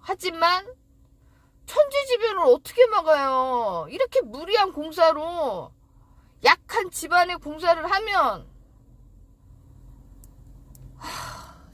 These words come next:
진짜 답답하다. 누구 배불리는 건지 모르겠다. 사람이 먼저인지 지하철이 먼저인지 분간도 못하고. 사람이 먼저 아니에요?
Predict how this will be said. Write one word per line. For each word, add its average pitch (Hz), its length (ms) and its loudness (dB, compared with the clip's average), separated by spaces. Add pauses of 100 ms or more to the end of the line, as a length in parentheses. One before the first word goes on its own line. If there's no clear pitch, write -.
진짜 - 240 -18
답답하다. - 600 -16 (2250)
누구 262 320 -4
배불리는 285 580 -2
건지 247 240 -4
모르겠다. 196 640 -12 (1800)
사람이 320 640 -2
먼저인지 262 520 -12
지하철이 285 460 -8
먼저인지 254 460 -6
분간도 285 560 -2
못하고. 233 640 -6 (1600)
사람이 381 460 4
먼저 339 320 -2
아니에요? 262 560 -2